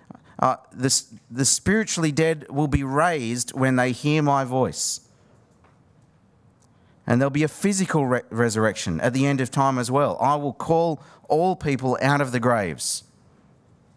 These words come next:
at my voice." And they will face Jesus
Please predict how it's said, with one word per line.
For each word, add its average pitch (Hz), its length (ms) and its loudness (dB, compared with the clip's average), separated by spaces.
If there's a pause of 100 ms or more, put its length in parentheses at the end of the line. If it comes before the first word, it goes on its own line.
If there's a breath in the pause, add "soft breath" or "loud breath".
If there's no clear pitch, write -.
(840)
at 107 100 0
my 113 240 2
voice." 98 560 -4 (1400 loud breath)
And 104 80 2
they 117 120 2
will 117 100 -2
face 123 340 -2
Jesus 120 760 0